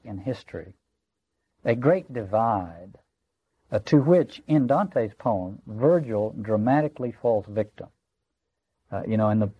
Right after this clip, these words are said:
Divine Comedy, Virgil is the guide for Dante through the Inferno and Purgatorio, and then he's dismissed because there gets to, there's a point at which he simply, it's out of his league because he remains in the classical pre-Christian world.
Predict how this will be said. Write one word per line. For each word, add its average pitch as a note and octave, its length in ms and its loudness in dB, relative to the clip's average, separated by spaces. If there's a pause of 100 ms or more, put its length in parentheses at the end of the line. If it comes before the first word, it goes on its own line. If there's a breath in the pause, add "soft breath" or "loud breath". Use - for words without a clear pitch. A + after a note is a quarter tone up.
(160)
Divine A2+ 300 2
Comedy, A2+ 460 -2
Virgil A2 420 0
is G2 160 -2
the A2 80 -6
guide A2 400 0
for G#2 140 -10
Dante G#2+ 500 0
through G#2+ 220 -6
the G2 440 -6
Inferno G#2+ 440 0
and F#2+ 100 -4
Purgatorio, G#2 600 2
and A2 140 -4
then B2 120 0
he's A#2 180 -6
dismissed G2 500 -12 (120)
because G#2 320 0 (460)
there A#2 100 0
gets B2+ 220 0
to, - 220 -6
there's G#2+ 220 0
a G2+ 40 -6
point C#3+ 300 0
at - 80 -6
which A#2 220 0
he G#2+ 240 -4 (400)
simply, A#2 360 -2
it's - 220 -14 (200)
out A#2 180 2
of G#2 100 -8
his F2+ 240 -12
league F#2+ 560 -8 (520)
because G#2+ 400 0 (420)
he B2+ 160 -4
remains G2+ 540 -2
in G#2 120 0
the G2 80 -2
classical G#2 500 -2
pre-Christian G2 720 -8
world. G#2 420 -6